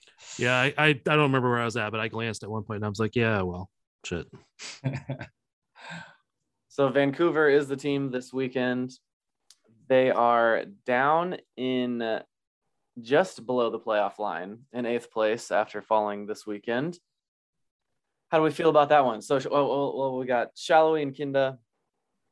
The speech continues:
Speaker 3: are going to be gone. They're playing midweek, or at least they're with international teams for midweek games. I don't know if they will actually be playing or not. But do we know about Shallowy with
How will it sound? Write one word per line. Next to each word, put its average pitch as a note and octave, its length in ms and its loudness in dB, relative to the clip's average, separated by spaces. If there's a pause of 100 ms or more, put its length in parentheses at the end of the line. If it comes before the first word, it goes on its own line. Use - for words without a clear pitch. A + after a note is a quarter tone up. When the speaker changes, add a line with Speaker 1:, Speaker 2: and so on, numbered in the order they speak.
Speaker 3:
are C3+ 80 -8
going B2+ 200 -2
to B2+ 60 -2
be A#2+ 100 -6
gone. A#2+ 640 -2
They're A#2+ 100 -2
playing A#2+ 460 -4
midweek, A#2+ 500 -6 (180)
or G#2 60 -8
at A2+ 80 -4
least A#2 220 -8
they're G#2+ 420 -2 (1000)
with C#3 340 2 (220)
international A#2+ 640 -2
teams A2+ 600 -10
for A#2+ 120 -2
midweek A2 400 -6
games. G#2 360 -4
I F2+ 60 -6
don't G#2+ 220 -2
know G#2+ 140 -2
if G#2 80 -6
they G2+ 100 -6
will G2+ 140 0
actually G2+ 280 -4
be G2+ 120 -8
playing B2 300 0
or G2+ 80 -4
not. G#2 280 2 (460)
But B2+ 340 2
do C#3 120 4
we C#3+ 80 6
know D#3+ 500 4
about D3 320 2
Shallowy E3+ 560 -2
with C#3 200 -6